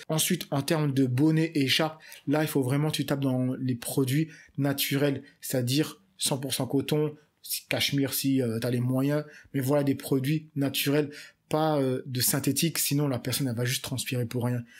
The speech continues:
Parce que avoir un bonnet avec des synthétiques, c'est bon, lui, il va faire deux, trois mouvements, il va commencer à suer en dessous, ça sert à rien,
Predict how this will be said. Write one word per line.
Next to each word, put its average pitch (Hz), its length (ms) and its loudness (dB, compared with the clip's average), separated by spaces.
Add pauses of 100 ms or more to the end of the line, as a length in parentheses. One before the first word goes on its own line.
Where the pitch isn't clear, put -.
(180)
Parce 113 140 -4
que 147 100 0
avoir 139 360 0
un 143 80 2
bonnet 139 200 2
avec 139 80 2
des 131 60 0
synthétiques, 127 480 -2
c'est - 160 -4
bon, 120 120 -2
lui, 123 200 2
il 123 40 2
va 113 240 -2
faire 117 200 -4
deux, 135 100 2
trois 139 220 -2
mouvements, 139 420 0
il 120 100 -2
va 117 80 -2
commencer 123 300 -4
à 120 60 -2
suer - 200 0
en 123 100 0
dessous, 143 260 0
ça 143 80 -2
sert 107 220 -2
à 120 40 0
rien, 131 240 2